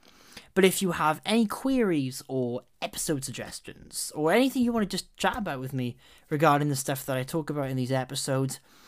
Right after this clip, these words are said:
feel free to D M me at the Cinerealm Podcast, or you can always email me at cinerealmpodcast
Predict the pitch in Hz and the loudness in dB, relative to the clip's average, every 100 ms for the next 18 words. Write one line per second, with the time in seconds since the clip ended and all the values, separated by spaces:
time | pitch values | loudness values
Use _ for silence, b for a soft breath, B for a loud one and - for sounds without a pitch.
0 | B B B - 220 240 220 220 202 180 | B B B -2 6 8 8 2 -2 0
1 | 185 180 180 165 160 156 - 147 156 151 | 4 4 4 2 -2 -4 -4 -4 -2 -2
2 | 143 - 143 143 135 131 - 131 131 127 | -2 -2 -2 -2 -2 -4 -4 -4 -4 -8
3 | 104 - - b b b b b 170 175 | -8 -8 -12 b b b b b 6 8
4 | 175 165 160 143 160 156 180 185 165 143 | 8 6 2 0 -2 0 2 4 4 2
5 | 180 180 156 139 127 127 131 123 - - | 0 2 2 2 0 -2 -4 -6 -4 -2
6 | 160 156 147 143 - 143 - 139 131 131 | -2 -2 -2 -4 -4 -4 -4 -4 -4 -6